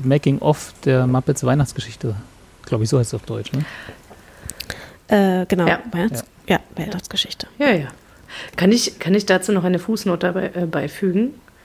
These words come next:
Speaker 1: Na klar.
Speaker 3: Ähm, es gibt auf, äh, Netflix, also ich weiß nicht, ob es das immer noch gibt, ähm, weil ich, wie ich ja neulich erfahren habe, <laughs> gehen da mal Sachen raus aus dem Katalog. Ich hab das auch ehrlich gesagt nicht,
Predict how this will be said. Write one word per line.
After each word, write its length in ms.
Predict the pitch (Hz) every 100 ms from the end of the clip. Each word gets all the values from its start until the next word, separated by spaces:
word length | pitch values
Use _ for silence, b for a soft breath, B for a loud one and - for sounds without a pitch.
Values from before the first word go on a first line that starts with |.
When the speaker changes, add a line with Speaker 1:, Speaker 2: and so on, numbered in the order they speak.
| B
Speaker 1:
Na 100 | -
klar. 260 | - 131 165
Speaker 3:
Ähm, 340 | - 175 165 175
es 220 | - -
gibt 320 | 247 247 - -
auf, 520 | 180 180 185 - -
äh, 340 | 240 180 180
Netflix, 640 | 185 175 165 170 - 226 220
also 140 | 190
ich 100 | 151
weiß 160 | 160 160
nicht, 100 | 165
ob 80 | 147
es 80 | -
das 120 | 160
immer 180 | 180 180
noch 120 | 151
gibt, 280 | - 202 -
ähm, 320 | 151 151 156
weil 120 | 151
ich, 180 | 147 -
wie 80 | 180
ich 100 | 156
ja 60 | 165
neulich 300 | 156 156 170
erfahren 320 | 165 170 170
habe, 160 | 175 147
<laughs> 480 | - - 190 -
gehen 180 | - 196
da 80 | 185
mal 180 | 165 165
Sachen 260 | 165 -
raus 240 | 185 170 247
aus 80 | 196
dem 140 | 202
Katalog. 420 | 190 196 190 185 -
Ich 140 | 170
hab 100 | 175 143
das 120 | 247
auch 180 | 247 254
ehrlich 220 | 240 302
gesagt 220 | 294 320
nicht, 180 | 320 349